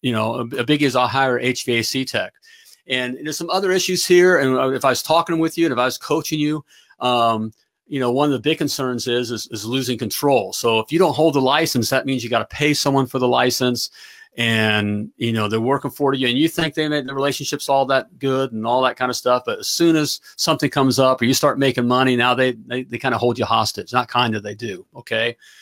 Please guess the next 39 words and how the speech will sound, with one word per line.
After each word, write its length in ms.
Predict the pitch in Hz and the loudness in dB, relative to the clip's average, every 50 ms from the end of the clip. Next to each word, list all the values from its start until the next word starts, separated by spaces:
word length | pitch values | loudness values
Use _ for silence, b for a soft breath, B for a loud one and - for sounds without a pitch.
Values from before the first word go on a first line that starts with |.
| b b b b - | b b b b -6
Um, 300 | 113 113 113 113 110 117 | -4 -4 -2 -4 -4 -6
so 100 | - - | -6 -4
you're 180 | 127 120 123 120 | -2 0 0 0
working 340 | 131 127 143 139 - 147 143 | 0 0 0 2 2 2 4
in 80 | 135 131 | 4 4
an 80 | 127 | 4
area 280 | 123 120 120 127 127 127 | 4 4 4 4 4 4
that 140 | 120 120 123 | 4 2 2
you 60 | 120 | 2
don't 180 | 123 117 117 117 | 2 2 2 2
know, 320 | 120 117 113 113 104 - - | 2 2 2 0 -2 -4 -6
know 180 | 127 117 117 113 | -4 -2 -2 0
a 20 | 113 113 113 | 0 0 -2
lot 100 | 110 107 | -2 -2
about, 400 | 101 113 113 110 104 104 - 117 | -2 -2 0 0 -2 -2 -4 -6
and 80 | 110 | -4
you're 80 | 113 113 117 | -2 -2 -2
not 80 | 110 107 | -2 -2
licensed 460 | 104 110 113 117 - - 98 - - | -2 -2 -2 -2 -4 -6 -6 -6 -8
in, 180 | 98 92 95 92 95 | -8 -10 -12 -14 -16
and 100 | 101 104 | -14 -10
you 80 | 113 113 | -4 -4
gotta, 240 | 117 113 110 110 - - | -2 -2 -4 -6 -10 -10
you 60 | 113 | -8
gotta 140 | 110 104 - | -8 -8 -8
pay 200 | - 113 104 98 | -8 -8 -8 -8
for 100 | - 101 | -8 -10
that. 220 | 101 104 - - | -10 -6 -4 -2
So 160 | - 123 117 B B B B B - | -2 -2 -2 B B B B B -2
I, 120 | 127 156 160 | -2 -2 0
there's 320 | 170 156 147 151 135 135 | -2 -2 -4 -2 0 2
all 180 | 160 180 196 190 | 4 4 4 2
kind 260 | - - 180 185 165 | 0 0 0 2 4
of 60 | 147 | 4
other 140 | 156 156 147 | 4 4 4
things 280 | - - 147 143 120 | 2 2 0 0 0
that 60 | 117 110 | -2 -4
just 200 | 135 127 - - | -6 -6 -4 -2
kinda 300 | 131 123 120 113 113 | -2 -2 -2 -2 -6